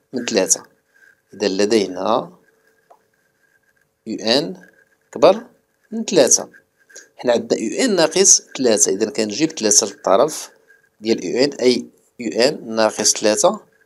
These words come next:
أكبر من الصفر. إذا هاد التعبير هذا موجب، جوج على تلاتة راه عدد موجب، وبالتالي الفرق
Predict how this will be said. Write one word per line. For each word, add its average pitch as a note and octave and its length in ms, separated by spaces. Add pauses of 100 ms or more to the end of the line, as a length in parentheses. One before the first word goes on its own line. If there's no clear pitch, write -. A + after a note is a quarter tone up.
(380)
أكبر C3+ 480 (180)
من C3 140
الصفر. - 540 (840)
إذا A#2 400 (1080)
هاد A2+ 120
التعبير G#2 540
هذا G2+ 420 (580)
موجب، G#2 520 (580)
جوج D3 460
على G#2 120
تلاتة G2+ 360
راه F#2+ 100
عدد F2+ 300
موجب، F#2+ 440
وبالتالي A2 520
الفرق D#3+ 400